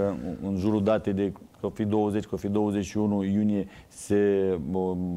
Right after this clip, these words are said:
deschide sesiunea Măsura, uh, patru trei, așteptată de către, uh, organizații. E într-adevăr un buget, uh,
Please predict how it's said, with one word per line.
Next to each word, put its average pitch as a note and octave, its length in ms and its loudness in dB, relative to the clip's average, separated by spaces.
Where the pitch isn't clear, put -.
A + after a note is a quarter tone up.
deschide G#2 440 0
sesiunea G2+ 640 -4
Măsura, G2+ 440 2
uh, G2 360 2
patru G2+ 280 -2
trei, G#2+ 360 0
așteptată F2+ 600 0
de F2 180 -2
către, E2+ 560 -2
uh, F#2 100 0
organizații. F#2+ 960 0
E G#2 60 2
într-adevăr G2+ 440 2
un G#2 140 2
buget, F#2+ 360 0
uh, F2+ 840 0